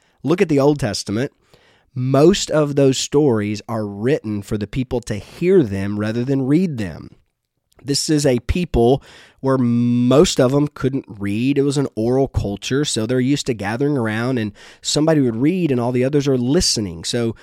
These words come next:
primarily these Old Testament stories, they're listening to them. That's why you hear the words of, "Hear, O Israel, the Lord your God is one." Hear this story. So God is speaking to the people through his word, and most of the people are hearing these stories. That's why you notice in the Old Testament, you'll get to,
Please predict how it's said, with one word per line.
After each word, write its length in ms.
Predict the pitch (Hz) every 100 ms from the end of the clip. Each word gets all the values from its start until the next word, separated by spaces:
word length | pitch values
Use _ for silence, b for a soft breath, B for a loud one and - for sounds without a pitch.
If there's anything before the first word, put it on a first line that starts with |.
| b b -
primarily 400 | 139 143 185 165
these 80 |
Old 120 | 139 139
Testament 340 | 147 143 123
stories, 540 | - 139 160 143 123
they're 200 | 120 123
listening 680 | 117 110 127 156 - 147 117
to 120 | 101 101
them. 260 | 98 87
That's 200 | 101 -
why 120 | 120
you 100 | 123
hear 160 | 131 139
the 100 | 135
words 260 | 123 135 127
of, 100 | 113
"Hear, 560 | - 208 233 214 180
O 180 | 147 131
Israel, 420 | 127 127 139 160
the 100 | 160
Lord 220 | 143 147
your 80 | 147
God 180 | 147 147
is 140 | 139
one." 280 | 143 165 123
Hear 540 | 113 - 240 240 226 196
this 200 | 165 -
story. 520 | - 151 131 110 92 B B B B
So 140 | -
God 220 | 147 147
is 100 | 143
speaking 640 | 123 - - 180 196 175 147
to 100 | 139
the 80 |
people 260 | 123 127 123
through 200 | - 117
his 180 | 113 98
word, 380 | 107 147 160 117
and 100 | 110
most 240 | 127 131
of 60 | 113
the 60 |
people 280 | 104 175 110
are 140 | 101
hearing 840 | 98 - 170 190 185 139 117 113 117 b b b b
these 160 | 104 107
stories. 760 | - - 156 143 98 - - -
That's 160 | 135
why 80 | 170
you 120 | 156
notice 240 | 151 147 143
in 60 |
the 100 | 127
Old 200 | 113 110
Testament, 500 | 123 131 - 113 98
you'll 160 | 101 113
get 200 | 117 -
to, 360 | - 104 101